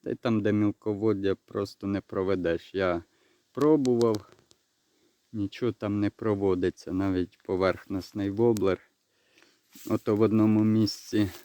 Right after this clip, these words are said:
ось там, в мене брав цей окунь. Ну, теж зійшов.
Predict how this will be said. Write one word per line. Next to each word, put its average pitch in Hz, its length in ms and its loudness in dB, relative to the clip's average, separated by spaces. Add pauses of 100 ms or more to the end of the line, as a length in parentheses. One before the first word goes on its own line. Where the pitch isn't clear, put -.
(140)
ось - 320 -6
там, 107 380 0 (760)
в 117 60 -10
мене 107 480 2 (840)
брав 110 500 0
цей 104 480 0
окунь. 123 480 0 (1300)
Ну, 123 120 0
теж 98 400 0
зійшов. 98 640 0